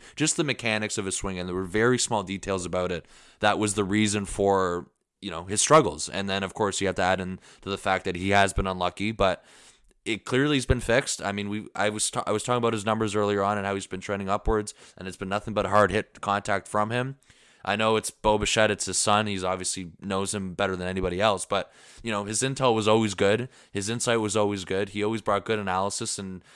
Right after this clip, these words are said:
you know, clearly if he's working with him and seeing these little things that, uh, obviously Bo didn't even know what was going on for, or maybe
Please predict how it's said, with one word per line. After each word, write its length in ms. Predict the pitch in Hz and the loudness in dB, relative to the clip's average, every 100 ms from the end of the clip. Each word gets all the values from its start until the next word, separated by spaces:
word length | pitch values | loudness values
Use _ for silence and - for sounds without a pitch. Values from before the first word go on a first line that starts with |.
| - | -14
you 80 | 101 | -8
know, 100 | 98 | -8
clearly 400 | - 127 135 123 | -2 2 4 2
if 140 | 110 117 | 0 -4
he's 180 | 101 90 | -8 -4
working 640 | 113 117 123 113 110 101 - | -2 -2 -4 -8 -8 -12 -8
with 220 | 98 104 | -6 -4
him 240 | 113 107 | -4 -4
and 100 | 101 | -4
seeing 280 | 95 113 113 | -4 -4 -4
these 160 | 110 98 | -6 -4
little 280 | 104 98 90 - - | -2 -4 -6 -20 -20
things 400 | - 120 113 110 | 2 4 4 2
that, 260 | 107 98 90 - | 2 0 0 0
uh, 160 | 98 | 0
obviously 460 | - 107 107 - 98 | 4 2 4 -2 -4
Bo 240 | 90 104 | 0 0
didn't 180 | 107 95 | 0 -4
even 220 | 101 95 | -6 -6
know 140 | 92 101 | -2 -2
what 80 | 95 | -4
was 100 | 90 | -4
going 260 | 98 95 | -4 0
on 220 | 98 123 | 0 0
for, 260 | 131 92 90 | -2 -4 -2
or 40 | 92 | -2
maybe 400 | 113 117 104 | -2 -2 -4